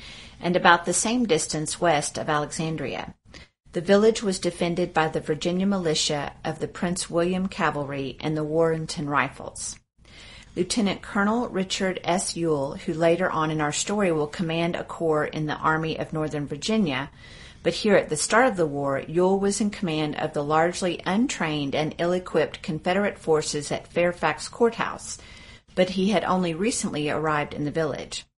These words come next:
Captain John Quincy Marr, a graduate of the Virginia Military Institute, was the commanding officer of the Warrenton Rifles.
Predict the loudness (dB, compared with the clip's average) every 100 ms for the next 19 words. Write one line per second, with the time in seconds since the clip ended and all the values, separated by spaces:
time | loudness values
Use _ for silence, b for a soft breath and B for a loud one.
0 | _ _ _ B B B 2 4 4 0
1 | 0 2 4 2 -2 -2 -2 -2 0 2
2 | 2 2 -2 -6 0 2 2 2 2 2
3 | -2 -2 -2 0 0 0 0 0 -2 -2
4 | -4 -2 -2 -2 -2 -4 -2 -4 -4 -2
5 | -2 -2 -4 -2 -2 -2 -2 2 0 0
6 | -4 -2 -4 -4 -6 -2 -2 0 0 0
7 | -4 -4 -2 -2 -4 -10 -14 -12 -12